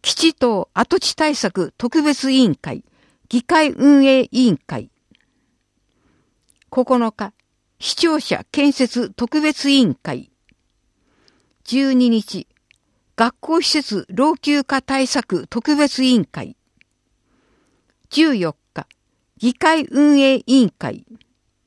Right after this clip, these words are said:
本会議。常任委員会審査報告等。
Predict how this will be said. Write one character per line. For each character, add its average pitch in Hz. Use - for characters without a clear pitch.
本 311
会 269
議。 151
常 294
任 285
委 269
員 247
会 123
審 -
査 269
報 254
告 139
等。 160